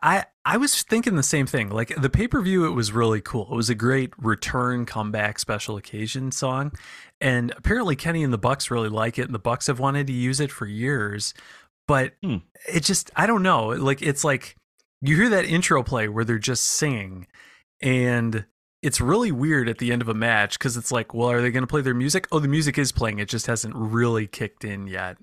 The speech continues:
Speaker 1: Um, yeah, I totally agree with
Speaker 2: It's
Speaker 1: you, I think.
Speaker 2: Well, it's like, okay, so Jungle Boy has that Baltimore song, and that's, it's like, you know, a, a little bit of singing.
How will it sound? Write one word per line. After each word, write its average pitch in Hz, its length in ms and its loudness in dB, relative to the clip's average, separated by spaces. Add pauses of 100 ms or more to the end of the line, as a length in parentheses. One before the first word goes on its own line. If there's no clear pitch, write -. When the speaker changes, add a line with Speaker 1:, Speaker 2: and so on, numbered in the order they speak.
(200)
Speaker 1:
Um, 98 400 -4 (500)
yeah, 123 320 2
I 190 80 -4
totally 139 320 2
agree 110 200 -2
with 104 80 -6
Speaker 2:
It's - 240 -14 (100)
Speaker 1:
you, 107 600 -6
I 151 100 -12
think. - 500 -12 (760)
Speaker 2:
Well, 190 140 2
it's 185 220 -2
like, 185 400 -4 (240)
okay, 139 420 -2
so 143 220 -2
Jungle 156 260 2
Boy 135 280 2
has 127 260 -2
that 117 240 -4
Baltimore 110 580 -2
song, 87 520 -8 (720)
and 135 280 4
that's, 151 360 -4 (240)
it's - 140 -12
like, 135 360 2
you 330 120 0
know, 117 260 0 (380)
a, 139 60 0 (180)
a 156 60 0
little 156 260 4
bit 127 160 0
of 107 80 -2
singing. 101 540 -2